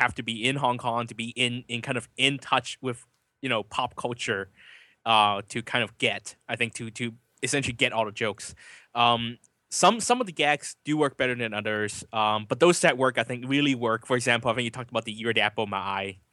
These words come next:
parody. I lost it <laughs> when that came up. It was really inspired. Um, and there's one, uh, scene where, um, the, the three or the four male members of this family go and,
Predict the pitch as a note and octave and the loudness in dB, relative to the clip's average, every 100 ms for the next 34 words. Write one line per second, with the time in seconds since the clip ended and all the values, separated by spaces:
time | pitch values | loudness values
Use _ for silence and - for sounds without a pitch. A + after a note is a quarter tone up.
0 | - B2 A2+ A#2 G#2 G#2+ A2 G#2+ - - | -4 0 2 2 -2 -2 0 2 0 -4
1 | G#2+ - _ - - - F#3+ E3 C#3+ C#3 | -10 -12 _ -16 -2 -2 0 2 2 0
2 | - - C#3+ B2+ A#2+ B2 C3+ C3 B2 B2+ | -8 -4 -2 0 0 0 -2 -2 -2 -4
3 | B2 A2+ G#2+ - G2+ G#2 G#2 G#2 - - | -4 -4 -8 -4 -2 0 -2 -6 -16 -18
4 | - - A#2+ A#2 A2 A2+ A2+ _ _ - | -14 -2 4 6 6 2 -6 _ _ -2
5 | B2+ C#3+ D#3 C#3 C#3 D3 D3 A#2+ A2 A#2 | 2 4 2 2 0 0 -2 -2 -2 -4
6 | - C3 B2+ B2+ B2 A#2+ A#2 G#2 G#2 G#2 | -6 -4 -4 -4 0 2 2 2 2 0
7 | G#2 G#2 A2+ A2 A2 A2 - C3 B2 A#2+ | -4 -6 -2 -2 -2 -6 -2 0 2 0
8 | A#2 _ _ _ _ _ _ - C3 B2 | -2 _ _ _ _ _ _ -2 -2 2
9 | D#3 E3 C3+ C3+ B2+ B2 B2+ A#2+ G#2+ A2+ | 4 6 6 4 4 2 0 -4 -6 -8
10 | - A2 A2+ A2 A2+ - A2 A2 G#2 G2+ | 0 0 2 0 -2 -2 0 0 -2 -4